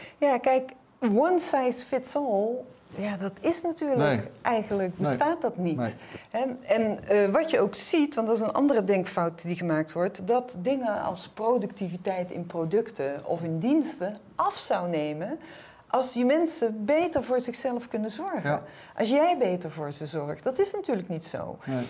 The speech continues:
Speaker 1: En zeker in de tijd waar we nu in leven, waar het vrij moeilijk is personeel te krijgen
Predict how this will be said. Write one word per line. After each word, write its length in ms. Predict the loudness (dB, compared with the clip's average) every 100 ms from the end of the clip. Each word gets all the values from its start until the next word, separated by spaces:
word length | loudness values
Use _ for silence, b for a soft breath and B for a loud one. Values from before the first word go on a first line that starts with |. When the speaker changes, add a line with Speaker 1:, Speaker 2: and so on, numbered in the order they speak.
| B
Speaker 1:
En 120 | 0
zeker 340 | 4 4 4 4
in 100 | 4
de 120 | 2
tijd 300 | 2 2 4
waar 140 | 2
we 60 | 4
nu 240 | 4 6
in 120 | 4 6
leven, 300 | 4 4 2
waar 140 | 2
het 160 | 0 0
vrij 200 | 0 2
moeilijk 320 | 0 0 -2
is 180 | -4 -4
personeel 500 | -8 -6 -4 -4 -4
te 100 | -6
krijgen 640 | 0 0 0 -2 -6